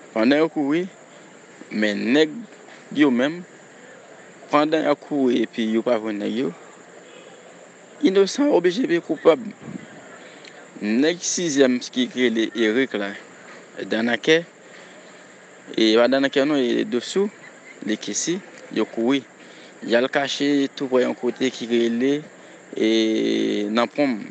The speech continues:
tout prè lakwa Sen Josef. Yo soti ak yon ban bandi ki soti nan pom, lakwa Sen Josef,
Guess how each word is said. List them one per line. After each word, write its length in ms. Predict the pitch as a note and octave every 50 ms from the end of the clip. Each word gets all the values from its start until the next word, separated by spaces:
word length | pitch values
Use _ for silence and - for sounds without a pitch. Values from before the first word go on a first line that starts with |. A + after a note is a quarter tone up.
| - - -
tout 160 | - C#3 B2
prè 160 | A#2+ A#2 A2+
lakwa 320 | A#2 A#2 A2 - - B2 B2+ A#2+
Sen 160 | - G#2+ G2+
Josef. 460 | G#2 G#2 G2 A#2 A#2+ A2 - - - - - - - - - - - - - - - - - - - -
Yo 80 | A2+ A#2 -
soti 260 | - E3 D3+ - -
ak 220 | C3+ C3+ - -
yon 160 | C#3+ B2 A#2 -
ban 240 | - - E3+ F#3+ F3+ E3 D3+ C#3 C3 A#2 G#2
bandi 320 | B2 C3+ C3 A#2+ G#2+ A#2 A2+
ki 400 | - - - - - - - -
soti 460 | - B2 A#2 - - - - A2 A2
nan 160 | A2 G#2+ G#2
pom, 300 | - - D3 D#3+ D#3+ D#3 D#3 D#3 D3 - - G#2
lakwa 300 | A2 A2+ - - A2+ -
Sen 140 | - A2 G#2
Josef, 480 | G#2+ G#2 G2 B2 C3+ D3 - - -